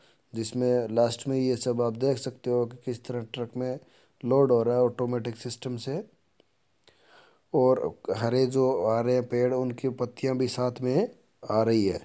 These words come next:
तो इससे क्या है कि अगर ग्राहक को बेचेंगे माल तो वजन ज़्यादा होगा। रात काफ़ी हो चुकी है,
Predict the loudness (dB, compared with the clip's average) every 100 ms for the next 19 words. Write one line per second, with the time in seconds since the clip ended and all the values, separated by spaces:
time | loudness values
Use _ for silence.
0 | _ _ _ _ _ -12 -8 -2 -2 2
1 | 4 4 2 -2 -2 -6 -2 0 0 -2
2 | -6 2 6 6 4 2 4 4 2 4
3 | 4 4 4 4 2 -10 _ _ _ _
4 | -8 2 6 8 8 8 10 10 6 0
5 | -4 -6 _ _ _ _ _ _ -20 -20
6 | _ _ _ _ _ _ _ _ _ _
7 | _ _ _ _ -20 _ -20 _ _ _
8 | _ _ _ _ _ -20 _ _ _ _
9 | _ _ _ _ -20 _ -20 _ _ _
10 | -16 -4 0 0 0 -2 0 2 2 0
11 | -8 -2 0 0